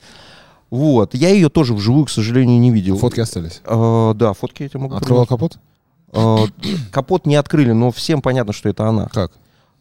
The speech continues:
Speaker 1: Там дерево уникальное, там
Speaker 2: Какое?
Speaker 1: шильдики В двенадцать, зеленое. О, я такое первый раз видел дерево. Очень
Speaker 2: Все
Speaker 1: красиво.
Speaker 2: заводское?
Speaker 1: Да, я тебе накидаю, ты посмотришь.
Speaker 2: Прикольно.
Speaker 1: Это супер тачка. Очень красивая. Но бесполезно. Зачем В двенадцать Волчки?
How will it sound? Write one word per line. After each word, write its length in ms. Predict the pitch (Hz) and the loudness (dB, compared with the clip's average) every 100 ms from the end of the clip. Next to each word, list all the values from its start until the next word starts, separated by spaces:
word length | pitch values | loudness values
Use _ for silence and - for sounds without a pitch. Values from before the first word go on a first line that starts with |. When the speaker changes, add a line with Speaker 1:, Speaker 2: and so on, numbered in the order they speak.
| _ | _
Speaker 1:
Там 240 | 107 101 | -2 -2
дерево 340 | 98 120 135 113 | 2 2 4 2
уникальное, 640 | 104 110 107 120 107 98 | 4 2 2 0 -2 -2
там 200 | 92 98 | -4 -4
Speaker 2:
Какое? 200 | 95 - | -2 -2
Speaker 1:
шильдики 220 | 110 85 110 | -2 -2 0
В 160 | 107 | 0
двенадцать, 520 | 101 104 107 107 98 98 | 0 -2 0 -2 -4 -2
зеленое. 460 | 101 107 104 98 - | 2 4 4 0 2
О, 300 | 110 110 101 | 4 4 4
я 100 | 101 | 2
такое 200 | 101 110 | 2 2
первый 260 | 107 101 | 2 2
раз 160 | 87 - | 0 -4
видел 200 | - 60 | -8 -8
дерево. 380 | 55 - 120 113 _ _ - | -10 -10 -12 -16 _ _ -2
Очень 300 | 127 120 - | 0 0 -2
Speaker 2:
Все 80 | |
Speaker 1:
красиво. 180 | 92 113 | -2 0
Speaker 2:
заводское? 380 | 107 107 - 76 87 - | 0 -2 -6 -14 -16 -4
Speaker 1:
Да, 120 | 127 | -2
я 60 | 104 | -2
тебе 180 | 123 123 | 0 0
накидаю, 480 | 131 131 160 208 - | 0 -2 -2 -2 -2
ты 160 | 123 | -6
посмотришь. 480 | 113 113 147 143 113 | -4 -4 -4 -2 -2
Speaker 2:
Прикольно. 320 | 113 104 90 | -2 -2 -4
Speaker 1:
Это 80 | 95 | -4
супер 440 | - - 156 107 | -4 0 0 -2
тачка. 360 | - 87 - _ _ _ - | -6 -12 -16 _ _ _ -2
Очень 300 | 127 113 104 | 0 0 -2
красивая. 500 | 90 95 - - - _ _ _ _ | -8 -8 -10 -12 -16 _ _ _ _
Но 80 | 240 | -6
бесполезно. 520 | 202 - 139 110 92 | -4 -2 0 0 -2
Зачем 240 | 95 - 120 | -8 -6 -6
В 60 | |
двенадцать 460 | 101 101 123 - - | -4 -4 -4 -6 -12
Волчки? 400 | 95 85 - - | -10 -10 -14 -20